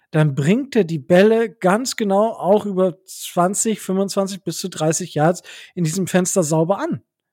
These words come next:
So, und das ist, das ist für mich gar, also, da mag man mich jetzt naiv und das auch sehr positiv sehend bezeichnen, ja, aber das ist etwas, was Tua leisten kann. Natürlich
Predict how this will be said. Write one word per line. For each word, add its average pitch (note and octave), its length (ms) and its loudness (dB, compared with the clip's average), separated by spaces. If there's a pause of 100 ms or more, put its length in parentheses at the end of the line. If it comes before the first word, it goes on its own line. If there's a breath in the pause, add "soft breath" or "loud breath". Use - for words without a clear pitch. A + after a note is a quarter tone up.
(420)
So, G3+ 220 4
und F3 160 -4
das B3+ 200 2
ist, - 200 -6 (320 soft breath)
das F#3+ 200 0
ist C#4+ 140 -2
für B3 100 2
mich A#3 180 0
gar, G#3+ 160 0
also, F#3 320 2 (800)
da F#3 200 -2
mag F#3+ 260 -4
man A3 120 4
mich G3 120 0
jetzt - 180 0
naiv G3 480 0
und F3+ 200 -4
das E3+ 120 -4
auch F3+ 120 -6
sehr E3+ 180 0
positiv B3+ 640 -4
sehend B3 640 -8 (200)
bezeichnen, B3 840 -2 (200)
ja, A3 420 -6 (640 soft breath)
aber B3 540 -6 (360)
das F3+ 200 -4
ist B3 320 -4
etwas, A3+ 640 -4
was F#3 300 -2
Tua G3 320 4
leisten E3 640 0
kann. A#3 380 0 (520)
Natürlich A#3+ 640 2